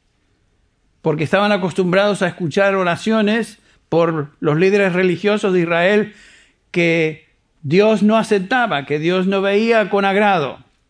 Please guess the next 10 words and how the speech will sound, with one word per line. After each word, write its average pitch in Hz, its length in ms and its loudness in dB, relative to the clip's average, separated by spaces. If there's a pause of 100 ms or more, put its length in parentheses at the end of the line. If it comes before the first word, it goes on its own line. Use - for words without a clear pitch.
(1500)
Los 135 140 -6
líderes 175 420 0
religiosos 165 720 -2
no 175 160 0
impresionaban 175 720 -2
a 156 80 -2
Dios 170 300 -2
con 175 260 -4
sus 214 360 -4
oraciones. 131 720 -10